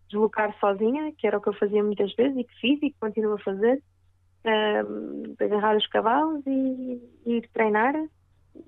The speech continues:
ou para a Torrinha, ou agora recentemente treino muito em casa do, do mestre João Moura, juntamente com os seus filhos, e, e pronto, e só assim foi possível, por isso não foi possível antes,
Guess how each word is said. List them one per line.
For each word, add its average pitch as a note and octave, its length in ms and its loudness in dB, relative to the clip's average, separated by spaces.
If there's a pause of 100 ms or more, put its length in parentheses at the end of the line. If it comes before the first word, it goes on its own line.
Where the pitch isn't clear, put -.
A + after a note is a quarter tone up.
(560)
ou F#3+ 340 -10 (180)
para G3 100 0
a - 20 -8
Torrinha, D#4+ 680 2
ou G#3 400 4
agora G3+ 640 -2
recentemente G#3 600 -2
treino G#3 260 -2
muito G3+ 200 -2
em G3+ 120 -4
casa F#3+ 360 -2 (560)
do, G3 380 -2
do G3 100 -2
mestre G#3 360 -2
João G3+ 180 0
Moura, D4+ 380 2
juntamente G#3+ 440 -2
com - 60 -20
os - 80 -16
seus G3+ 180 0
filhos, C4+ 320 0 (680)
e, B3 800 0
e B3 120 -4
pronto, D4+ 280 0
e - 80 -6
só A#3 140 2
assim A#3+ 220 -2
foi C4 220 2
possível, C4 440 -4 (100)
por A3 80 -4
isso A3+ 140 -6
não G#3+ 100 -4
foi G#3 160 -2
possível G3+ 480 0
antes, A3+ 260 0